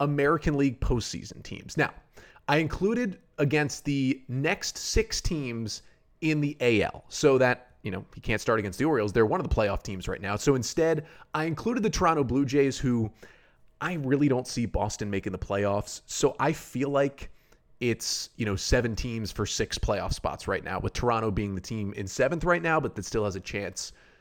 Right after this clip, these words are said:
to get in. So I included Toronto in this. So if you're looking at those six teams as the American League playoff teams, you're looking at the Astros, the Rangers, the Mariners, the Twins,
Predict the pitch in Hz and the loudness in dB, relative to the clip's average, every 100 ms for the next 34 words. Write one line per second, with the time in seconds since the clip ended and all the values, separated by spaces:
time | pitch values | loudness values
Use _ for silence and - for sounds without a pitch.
0 | - _ - 123 110 - 95 - 107 - | -20 _ -4 -2 0 0 -2 -2 -12 -12
1 | - _ - - _ 175 165 - 226 269 | -16 _ -20 -20 _ 4 4 2 0 0
2 | - 165 120 92 87 - - 151 143 160 | 0 0 0 -2 -6 -8 0 2 4 4
3 | 226 247 180 117 139 160 196 - 170 165 | 2 0 -2 6 6 6 2 -2 -2 -2
4 | - 156 107 92 113 - - _ _ _ | -4 -4 -4 -10 -12 -14 -18 _ _ _
5 | 127 139 110 127 123 120 113 - - _ | 2 2 2 2 2 2 0 -4 -20 _
6 | _ _ _ _ _ - 127 147 135 139 | _ _ _ _ _ -2 2 2 2 0
7 | 127 107 - 101 - - 87 - 107 104 | -2 -2 0 0 0 -6 -10 -8 -2 0
8 | 104 95 90 - 147 165 - 156 147 147 | 0 -4 -8 -6 0 0 4 4 6 2
9 | - - _ _ 101 92 135 139 120 120 | -4 -14 _ _ -4 2 2 2 2 2
10 | 117 - - _ - 107 156 165 127 110 | 0 -4 -12 _ -8 0 4 4 4 2
11 | 107 101 - - - - 165 160 151 151 | 0 -2 -8 -12 0 2 4 2 2 0
12 | 139 - | -2 -6